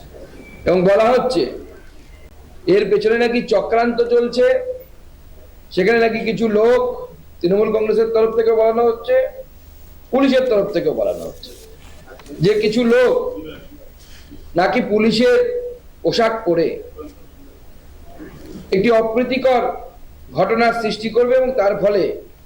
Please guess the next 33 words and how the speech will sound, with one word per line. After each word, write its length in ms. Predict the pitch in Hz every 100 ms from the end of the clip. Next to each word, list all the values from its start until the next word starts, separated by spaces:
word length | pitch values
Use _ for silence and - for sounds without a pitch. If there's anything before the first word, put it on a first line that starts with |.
| - - - -
law 240 | 151 190 226
and 100 | 247 214
order-এর 240 | 208 233
সমস্যা 480 | 240 180 196 - 175
হতে 200 | 143 -
পারে। 200 | - - -
পুলিশ 340 | 165 220 285 262
রাজনৈতিক 520 | 220 220 240 240 220
দলের 260 | 220 220 190
কাজ 160 | 175 -
করছে। 220 | 170 165
মমতা 320 | 151 165 190
বন্দ্যোপাধ্যায় 720 | 208 214 214 220 - 220 226
এই 160 | 226 220
আন্দোলনকে 600 | 190 202 202 214 214 214
দেখে 340 | 208 202 226 240 247 247 - - - - -
ভয় 180 | 175
পেয়েছেন, 640 | 196 226 226 226 226 233 233
তার 140 | 202
ভাইপো 440 | 156 156 190 196 208
ভয় 240 | 156 190 -
পেয়েছে, 480 | - - - - - - - - - - - - - - -
তাই 200 | 175 214
ওই 80 | 220
মেঘনাদের 580 | 214 208 233 240 254
মতো 300 | 247 240 202
মেঘের 300 | 185 190 214
আড়ালে 280 | 233 226 226
লুকিয়ে 580 | 220 220 240 226 160 123 - - - - - 143
দুজনেই 400 | 202 254 262 254
একের 340 | 220 233 233
পর 120 | 240
এক 140 | 233